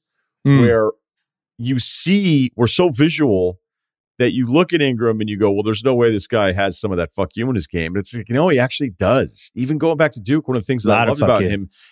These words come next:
Speaker 2: is he drove to the rim and took contact and was like, "I'll keep doing it." And there have been times where maybe we pushed back on the Ingram part of it because there was a, a flirtation there for a little while, especially was on the Lakers. Like, who would you rather have down the road, Tatum and Ingram?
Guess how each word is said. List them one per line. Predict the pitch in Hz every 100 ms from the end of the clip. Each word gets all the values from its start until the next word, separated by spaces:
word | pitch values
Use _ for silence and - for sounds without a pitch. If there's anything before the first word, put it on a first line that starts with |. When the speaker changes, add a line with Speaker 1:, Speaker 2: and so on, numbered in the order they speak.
| _
Speaker 2:
is | 120 107
he | 104
drove | 80 101 127 160 170
to | -
the | 143
rim | 113 135 139
and | 92 -
took | 143 143
contact | 117 120 147 - 85 76 - _ _ -
and | 101 95
was | 90
like, | 98 92 85 _ 85
"I'll | 110 117
keep | 139 113 -
doing | 131 147
it." | 62 62 _ _ _ _ _
And | 113 113 104 101 - _ _ _ -
there | 117 135
have | 131
been | 139
times | 110 113 127 135 120 -
where | 117 107 101 -
maybe | 123 143
we | 135
pushed | - 135 -
back | 123 117 120
on | 113
the | 104
Ingram | 117 113 104
part | 117 113
of | 107
it | 104
because | 95 113 90
there | 110
was | 98 85
a, | 87 -
a | 90
flirtation | - 107 - 123 135 135
there | 135 127
for | -
a | 117
little | 120
while, | 110 113 110
especially | - 113 123
was | 101
on | 110
the | 98
Lakers. | 90 95 98 104
Like, | 87 82
who | 104
would | 95 90
you |
rather | 90 85
have | 85 87 80
down | 85
the | 82
road, | 82 85 -
Tatum | 87 82 78
and |
Ingram? | 78 87 101 104